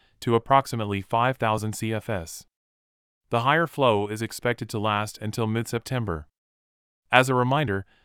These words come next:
the boat ramp at Swift Forest Camp on the Lewis River in southwest Washington will be out of service starting late Labor Day for the remainder of the recreation season. PacifiCorp,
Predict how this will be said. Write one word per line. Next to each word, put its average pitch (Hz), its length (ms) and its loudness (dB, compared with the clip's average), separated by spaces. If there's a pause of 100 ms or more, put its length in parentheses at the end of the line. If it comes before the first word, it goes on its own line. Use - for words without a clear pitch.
(140)
the 110 80 0
boat 135 260 4
ramp 110 280 0
at 98 120 -4
Swift - 320 -4
Forest 127 300 -2
Camp 110 280 -2
on 101 120 0
the 98 80 0
Lewis 117 340 0
River 101 260 0
in 98 160 -6
southwest 117 560 -4
Washington 104 560 -2
will 104 100 0
be 101 140 -2
out 101 160 0
of 101 80 -4
service 110 380 -2
starting 104 400 -2
late 104 180 -2
Labor 110 300 -2
Day 95 260 0
for 104 160 -4
the 98 80 0
remainder 104 400 0
of 95 80 -4
the 101 80 -2
recreation 98 540 -2
season. 92 400 -8 (880)
PacifiCorp, 127 580 0